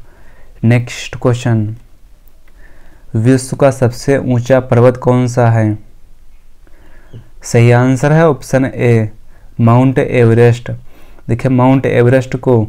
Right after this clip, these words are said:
नेपाल में सागर माथा और चीन में माउंट कोमोलंगमा के नाम से जाना जाता है। और यह विश्व का सबसे ऊंचा पर्वत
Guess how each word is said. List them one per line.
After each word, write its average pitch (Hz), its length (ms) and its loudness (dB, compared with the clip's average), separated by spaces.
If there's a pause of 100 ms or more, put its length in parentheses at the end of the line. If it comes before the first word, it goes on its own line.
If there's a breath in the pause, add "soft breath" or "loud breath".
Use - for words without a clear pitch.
(340 soft breath)
नेपाल 123 520 2
में 135 140 2
सागर 120 380 0
माथा 123 380 0
और 123 300 0
चीन 123 300 0
में 113 320 2 (680 soft breath)
माउंट 123 440 2 (160)
कोमोलंगमा 123 800 2
के 123 100 -2
नाम 123 220 0
से 131 280 0
जाना 120 200 0
जाता 120 300 2
है। 110 220 -4 (1000 soft breath)
और 113 120 2
यह 127 220 2
विश्व 127 380 -2
का 131 80 2
सबसे 120 320 -2
ऊंचा 123 420 -2
पर्वत 120 380 0